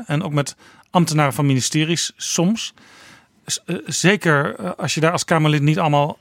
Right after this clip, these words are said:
aan toekomt, eh, voordat dat grote debat morgenochtend om kwart over tien plaatsvindt,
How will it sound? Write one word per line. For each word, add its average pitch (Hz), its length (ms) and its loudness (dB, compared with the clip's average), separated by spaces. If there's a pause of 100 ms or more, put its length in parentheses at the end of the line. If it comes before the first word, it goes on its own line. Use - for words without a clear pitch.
aan 151 200 -2
toekomt, 165 440 0
eh, - 60 -12 (440)
voordat 160 540 0
dat 143 140 -2
grote 143 280 0
debat 131 380 0 (280)
morgenochtend 147 520 0
om 135 220 0 (200)
kwart 147 200 0
over 123 140 0
tien 123 200 0
plaatsvindt, 143 600 0